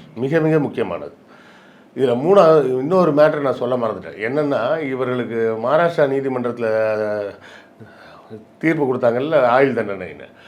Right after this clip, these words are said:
ஆயுள் தண்டனை மட்டும் இல்லாம அவர்களுக்கு என்ன கொடுத்துருக்காங்கன்னா, ஒவ்வொருத்தரும் முப்பத்தஞ்சாயிரம் ரூபாய் ஃபைன் கட்டணும்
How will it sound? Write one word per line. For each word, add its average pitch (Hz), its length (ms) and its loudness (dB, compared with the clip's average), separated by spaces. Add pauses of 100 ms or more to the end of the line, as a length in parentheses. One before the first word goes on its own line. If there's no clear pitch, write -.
(180)
ஆயுள் 165 340 6
தண்டனை 151 340 2
மட்டும் 131 260 0
இல்லாம 127 440 4
அவர்களுக்கு 135 420 2
என்ன 143 480 2
கொடுத்துருக்காங்கன்னா, 120 800 -4 (320)
ஒவ்வொருத்தரும் 151 600 0
முப்பத்தஞ்சாயிரம் 143 520 2
ரூபாய் 156 240 0
ஃபைன் 175 280 4
கட்டணும் 110 400 -2